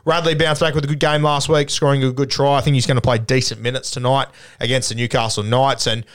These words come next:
that's the other thing, you, you know, we're obviously talking about the Walker and Keary combo. You gotta throw Radley in there as well. They haven't played a heap of rugby league together,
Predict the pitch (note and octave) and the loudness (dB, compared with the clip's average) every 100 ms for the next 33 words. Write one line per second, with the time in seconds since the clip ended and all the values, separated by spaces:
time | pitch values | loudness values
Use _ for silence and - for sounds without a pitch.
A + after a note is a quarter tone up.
0 | - D#3 D#3 D3 C#3+ C#3+ C3+ B2 B2 B2+ | -6 -2 0 0 2 0 2 0 -2 -4
1 | B2+ B2 A2+ A#2+ C3 B2+ A#2 A#2 C#3 B2 | -4 0 2 2 2 2 0 0 0 0
2 | A#2+ A#2 G2+ A2+ C3 B2+ A#2 G#2+ - C3 | 0 -2 -2 0 0 0 -2 -2 -2 0
3 | C3 C3 B2+ C3 B2 A#2+ C#3+ B2 A#2 G#2+ | 0 0 -2 0 0 0 -2 0 -2 0
4 | A#2+ A#2+ B2 A#2+ A#2+ A2 G#2 B2 C#3 B2 | -2 -2 -4 -2 -2 -2 0 0 2 2
5 | C#3 C3+ G2+ B2+ B2 B2 - - - - | 0 -4 -6 -2 0 0 -4 -18 -10 -6
6 | C#3 C3 A#2 A#2+ A2 A2 A2+ C3 A#2+ C3 | -2 0 0 0 -2 -2 0 0 -2 0
7 | C3 | 0